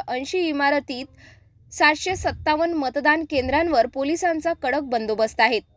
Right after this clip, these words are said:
शहरात एकशे पंचावन्न मतदान केंद्र संवेदनशील आहेत. यावर अतिरिक्त पोलिसांचा बंदोबस्त राहणार. शहरात नाशिक येथून तीनशे पोलीस अधिकारी कर्मचारी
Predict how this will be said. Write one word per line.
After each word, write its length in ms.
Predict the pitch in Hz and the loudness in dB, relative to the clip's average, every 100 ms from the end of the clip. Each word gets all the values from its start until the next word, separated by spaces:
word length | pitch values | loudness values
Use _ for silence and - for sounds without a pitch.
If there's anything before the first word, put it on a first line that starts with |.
| _ - | _ -8
शहरात 500 | - 233 240 247 294 | 0 2 4 2 2
एकशे 240 | 262 277 | -2 -4
पंचावन्न 600 | - 240 233 254 247 262 | -2 -2 0 0 2 0
मतदान 500 | 240 220 233 269 311 311 | -2 -4 2 2 2 0
केंद्र 320 | 349 294 285 | 0 2 2
संवेदनशील 800 | 294 254 262 302 330 302 254 214 | 2 -2 0 0 -2 -2 -4 -2
आहेत. 240 | 208 233 - - - - - - | 0 -2 -4 -20 -20 -20 -20 -6
यावर 340 | 269 269 269 285 | 4 4 4 2
अतिरिक्त 440 | 277 302 294 - | -2 -4 -6 -6
पोलिसांचा 680 | 285 285 285 320 311 285 320 | -6 -4 -6 -2 -4 -2 -2
बंदोबस्त 540 | 254 254 247 254 - | -2 0 0 0 0
राहणार. 520 | 240 220 320 294 214 - - - - | 0 2 4 4 2 -2 -18 -20 -6
शहरात 580 | 359 320 330 359 381 | 2 4 6 4 2
नाशिक 440 | 349 294 269 330 320 | 0 -2 -2 -4 -4
येथून 300 | 311 320 330 | -6 -6 -8
तीनशे 400 | 330 302 311 381 | -4 -4 -2 -4
पोलीस 380 | 359 339 339 339 | -2 -2 0 2
अधिकारी 460 | 269 294 294 285 | 2 2 2 2
कर्मचारी 680 | 311 277 240 240 254 233 262 | -2 -4 -4 0 2 2 0